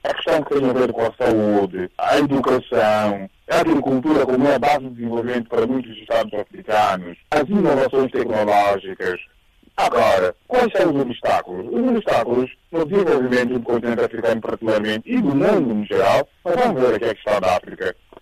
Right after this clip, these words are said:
tem a ver necessariamente com aquilo que nós chamamos de resistência à mudança. Por que é que é resistência à mudança? Os estados africanos vão em grandes cimeras, em grandes conferências internacionais, gasta-se dinheiro nas deslocações, mas não se aprende com aquilo que tem que ser o modelo adequado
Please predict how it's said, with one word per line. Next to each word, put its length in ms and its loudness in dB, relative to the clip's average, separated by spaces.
tem 260 2
a 60 2
ver 300 2
necessariamente 640 0
com 80 -2
aquilo 240 -4
que 60 -2
nós 100 -2
chamamos 240 0
de 140 0
resistência 560 -2
à 40 0
mudança. 540 -2
Por 140 -4
que 100 -2
é 100 4
que 80 -2
é 40 2
resistência 560 0
à 20 -2
mudança? 580 -2
Os 260 -2
estados 320 0
africanos 680 -2
vão 320 2
em 80 2
grandes 360 0
cimeras, 640 2
em 160 2
grandes 260 0
conferências 500 -2
internacionais, 880 0
gasta-se 520 -2
dinheiro 380 2
nas 180 -2
deslocações, 840 -2
mas 160 2
não 160 0
se 60 -4
aprende 600 0
com 120 0
aquilo 240 -4
que 100 -6
tem 180 0
que 140 -12
ser 200 0
o 60 -2
modelo 340 2
adequado 580 0